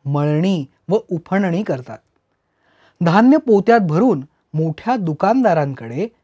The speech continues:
बाजारात विक्रीसाठी नेतात. छोटे दुकानदार मोठ्या दुकानदारांकडून हे धान्य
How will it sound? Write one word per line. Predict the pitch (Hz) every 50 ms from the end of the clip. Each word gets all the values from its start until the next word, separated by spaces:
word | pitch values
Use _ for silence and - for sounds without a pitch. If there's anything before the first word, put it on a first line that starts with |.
| _ _ -
बाजारात | 127 135 131 135 127 139 143 151 165 202 196
विक्रीसाठी | 151 123 123 131 - _ - 175 220 220 - 143 - - 175
नेतात. | 185 156 120 - - - - _ _ _ _ _ _ _ _ _ _ _ _ _ _ _ _ _ _ _
छोटे | - 220 226 226 247 311 311
दुकानदार | 247 240 - 233 220 214 220 202 190 175 156 160 - _ _ _ _ -
मोठ्या | 156 156 151 143 - - 214 240
दुकानदारांकडून | 240 226 196 - 180 165 160 151 135 123 123 123 123 - 123 123 127 160 208 220 - _ _ _ -
हे | - 190
धान्य | 147 131 131 131 131 151 202